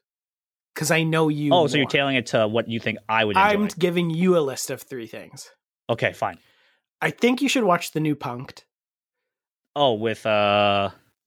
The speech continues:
Speaker 1: Chance the Rapper is
Speaker 2: I like
Speaker 1: the
Speaker 2: Chance.
Speaker 1: Yeah, he's good. And specifically, I want you to watch the Liza Koshy one, 'cause I know you love her.
Speaker 2: I love
Speaker 1: And it's
Speaker 2: Liza
Speaker 1: a good
Speaker 2: Koshy.
Speaker 1: episode. But
Speaker 2: Mm-hmm.
Speaker 1: I think the whole season is worth watching.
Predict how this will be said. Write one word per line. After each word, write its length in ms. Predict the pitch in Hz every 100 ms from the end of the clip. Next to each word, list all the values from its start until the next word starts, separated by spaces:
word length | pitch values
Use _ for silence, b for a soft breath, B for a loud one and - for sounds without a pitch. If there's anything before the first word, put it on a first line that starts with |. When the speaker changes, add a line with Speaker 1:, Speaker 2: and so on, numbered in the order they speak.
| _
Speaker 1:
Chance 320 | - 175 165
the 120 | - 151
Rapper 500 | 139 131 151 147 - _ -
is 160 | 127
Speaker 2:
I 80 | -
like 160 | 127 131
Speaker 1:
the 40 |
Speaker 2:
Chance. 360 | 131 135 - - _
Speaker 1:
Yeah, 220 | 156 156 - -
he's 300 | 160 151 143
good. 520 | - - 131 165 185 _ _
And 500 | 185 165 160 156 151 b b b b _ -
specifically, 720 | - 208 - 285 285 302 285
I 80 | 240
want 240 | 190 185
you 60 | 190
to 60 | 165
watch 180 | 151 -
the 100 | 147
Liza 320 | 143 139 147
Koshy 340 | 147 151 196
one, 180 | 208 226
'cause 160 | 185 147
I 60 |
know 120 | 135
you 140 | 135 127
love 260 | 120 139
her. 240 | 208 269 - _ _ _ _
Speaker 2:
I 60 | 208
love 140 | 214
Speaker 1:
And 100 | 214
it's 120 | 202 185
Speaker 2:
Liza 120 | 160
Speaker 1:
a 20 |
good 120 | 165 156
Speaker 2:
Koshy. 40 |
Speaker 1:
episode. 500 | 135 180 - 220 277 _ b b -
But 200 | 175 175
Speaker 2:
Mm-hmm. 160 | 220 247 -
Speaker 1:
I 100 | 202
think 220 | 359 359
the 60 | 349
whole 120 | 285
season 280 | - 226 190
is 140 | 160
worth 180 | 156 151
watching. 400 | 139 143 - 120